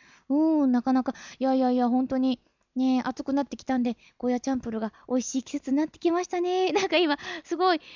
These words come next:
食べたくなってきました。でもね、今食べたくなっても、お、手ま-、手元にね、あるわけじゃないので、作れないので、今日は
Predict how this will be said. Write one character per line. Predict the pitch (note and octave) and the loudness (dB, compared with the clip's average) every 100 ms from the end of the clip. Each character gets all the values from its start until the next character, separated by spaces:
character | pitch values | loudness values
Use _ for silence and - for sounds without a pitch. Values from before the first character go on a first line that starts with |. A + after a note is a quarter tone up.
| - | 0
食 | E4+ | 2
べ | F4 | 4
た | F4+ | 4
く | G4 | 4
な | D#4+ D4+ | 2 2
っ | |
て | E4 | -2
き | D#4 | 0
ま | D4 | 2
し | D#4+ | 2
た。 | C#4+ A3+ - _ _ - | 2 2 -2 _ _ -2
で | E4 F4+ | 4 4
も | B3+ | 4
ね、 | C4+ D4 A#3+ G#3 - _ - | 2 2 2 -2 -8 _ -8
今 | C4 F4 D#4+ | -2 2 2
食 | D4 | 2
べ | C4 | 0
た | D4+ | 0
く | C4 | 2
な | A#3+ | 0
っ | A#3 | 2
て | A3 | 2
も、 | G#3 G3+ - - - - | 2 0 -6 -20 -20 -8
お、 | G#3 G#3 G3+ | -2 0 2
手 | A3 B3 | 4 2
ま-、 | B3 - - | 2 -2 0
手 | C4+ | 2
元 | B3+ C4 | 2 2
に | B3 G#3 | 0 4
ね、 | A3 F#3 F3+ G3 - | 4 4 0 -8 -6
あ | C#4+ | 2
る | C#4 | 6
わ | C4 | 6
け | A3 | 4
じ | G3+ | 0
ゃ | |
な | G#3+ | 0
い | |
の | G3 | 0
で、 | F3+ - C4+ | -2 -4 -12
作 | - C4+ | -10 0
れ | C#4 | 2
な | A#3 G#3 | 4 0
い | |
の | G3+ | -2
で、 | G#3 | -4
今 | G#3+ C#4 | -4 -4
日 | |
は | A#3+ G#3+ | -2 -4